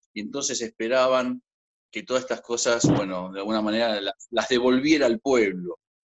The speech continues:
¿no? Las trajera de nuevo al pueblo. Algunos dicen otros de los profetas. Pero después Jesús redefine la pregunta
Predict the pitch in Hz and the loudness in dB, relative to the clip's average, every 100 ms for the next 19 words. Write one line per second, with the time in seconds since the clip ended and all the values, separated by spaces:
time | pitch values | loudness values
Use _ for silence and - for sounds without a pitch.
0 | _ 113 117 107 - 110 151 139 117 117 | _ -4 -2 -2 -2 -2 2 2 2 2
1 | 135 123 101 110 101 90 - _ _ _ | 2 2 0 -2 -6 -6 -10 _ _ _
2 | _ _ - 165 170 180 170 151 156 151 | _ _ -2 2 4 4 6 4 4 0
3 | 92 151 156 139 123 117 98 107 - 101 | 0 0 0 2 4 4 2 -4 -4 -6
4 | 90 _ - - - _ _ _ _ - | -6 _ -10 -8 -8 _ _ _ _ -2
5 | 160 180 226 214 180 214 190 - - _ | 0 2 2 2 0 0 0 -4 -10 _
6 | - 143 147 147 190 170 143 131 139 165 | -10 -2 -2 0 2 4 4 0 -2 2
7 | 147 131 131 139 147 | 2 2 -2 -2 -2